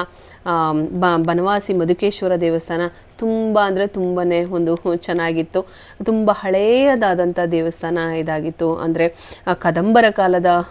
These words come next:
ಒಂದು ದೇವಸ್ಥಾನ ಇದು. ಆ, ತುಂಬಾನೇ ಒಂದು, ಆ, ಅದ್ಭುತವಾದಂಥ, ಆ, ಒಂದು ವೈಬನ್ನು ಕೊಡ್ತಾ ಇತ್ತು, ಒಳ್ಳೆ ರೀತಿಯ ಒಂದು ವಾತಾವರಣ ಇದ್ದಿದ್ರಿಂದ.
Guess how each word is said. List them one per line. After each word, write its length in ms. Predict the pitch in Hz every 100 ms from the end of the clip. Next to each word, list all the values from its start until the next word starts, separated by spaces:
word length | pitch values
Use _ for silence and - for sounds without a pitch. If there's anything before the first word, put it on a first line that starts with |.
| -
ಒಂದು 400 | 185 175 170 165
ದೇವಸ್ಥಾನ 500 | 165 165 - 165 160
ಇದು. 320 | 160 156 170 - - - -
ಆ, 380 | 185 175 165 156 - - - -
ತುಂಬಾನೇ 300 | 254 262 240
ಒಂದು, 300 | 214 202 247
ಆ, 640 | - - - 190 190 185
ಅದ್ಭುತವಾದಂಥ, 840 | 202 202 277 277 247 214 202 185 196 208 - - -
ಆ, 100 | 196
ಒಂದು 320 | 180 185 180
ವೈಬನ್ನು 540 | 175 196 214 208 202
ಕೊಡ್ತಾ 320 | 185 180 175 170
ಇತ್ತು, 220 | 165 175 170
ಒಳ್ಳೆ 320 | 165 190 208
ರೀತಿಯ 380 | 190 180 - 170 170 -
ಒಂದು 300 | 185 175 170
ವಾತಾವರಣ 500 | 165 165 214 214 202
ಇದ್ದಿದ್ರಿಂದ. 580 | 180 160 165 156 156 143